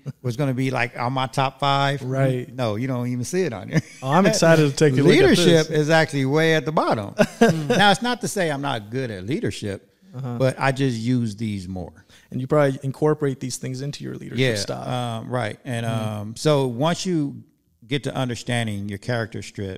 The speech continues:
Speaker 1: strengths, then you get a better understanding of where you kinda fit in,
Speaker 2: Mm-hmm.
Speaker 1: how you can attack things differently.
Speaker 2: Mm-hmm.
Speaker 1: Um, it, it's, it's really amazing. Like, and every, they say you're supposed to take it once or twice a year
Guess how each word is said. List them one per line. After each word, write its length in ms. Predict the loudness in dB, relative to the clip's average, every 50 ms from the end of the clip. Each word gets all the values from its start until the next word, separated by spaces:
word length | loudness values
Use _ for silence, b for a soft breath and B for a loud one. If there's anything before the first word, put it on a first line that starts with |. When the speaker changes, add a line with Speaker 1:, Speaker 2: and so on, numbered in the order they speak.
| _ _
Speaker 1:
strengths, 500 | -20 -16 -10 -10 -8 -8 -8 -12 -16 -20 _
then 600 | -18 -12 -8 -8 -6 -6 -6 -6 -8 -8 -10 -14 -16
you 160 | -18 -16 -12
get 160 | -8 -6 -6 -4
a 220 | -4 -6 -6 -8
better 280 | -8 -6 -8 -6 -6 -8 -8
understanding 840 | -10 -10 -10 -10 -14 -10 -8 -8 -6 -6 -8 -8 -10 -10 -12 -12 -12
of 180 | -10 -12 -10 -10 -12
where 560 | -12 -8 -6 -4 -4 -4 -6 -6 -8 -10 -12 b b b b b b b -18
you 80 | -10
kinda 260 | -6 -6 -4 -4 -6
fit 300 | -10 -10 -6 -6 -4 -4 -4
in, 380 | -6 -6 -6 -8 -8 -10 -12 -14 _ -6
Speaker 2:
Mm-hmm. 200 | -4 -4 -2 -2
Speaker 1:
how 100 | 0 0
you 120 | 0 0 -2
can 120 | -6 -8
attack 380 | -10 -8 -6 -4 -4 -4 -4 -8
things 240 | -10 -8 -8 -8 -8
differently. 520 | -8 -8 -8 -8 -8 -12 -12 -10 -6 -4 -4
Speaker 2:
Mm-hmm. 200 | -2 -2 -4 -4
Speaker 1:
Um, 360 | -6 -8 -8 -10 -12 -12 -10 -8
it, 220 | -8 -8 -6 -6
it's, 200 | -6 -6 -6 -8 _
it's 180 | -6 -6 -4 -2
really 160 | -4 -4 -4
amazing. 460 | -4 -4 -4 -4 -4 -6 -10 -12 -12
Like, 300 | -10 -12 -12 -12 -14 -16 -20 -20 -20 _ _ -6
and 240 | -4 -2 -2 -2 -4 -2
every, 420 | 0 0 2 2 2 0 0 -2 B B B B B
they 120 | -2 -2
say 180 | 0 2 0 0
you're 120 | 0 0
supposed 280 | -4 -2 0 0 0 -2
to 60 | -4
take 280 | -6 -4 -4 -4 -4 -4
it 60 | -8
once 280 | -8 -6 -6 -6 -6 -8
or 40 | -8
twice 260 | -8 -6 -8 -6 -8
a 60 | -8 -8
year 280 | -8 -6 -8 -8 -10 -14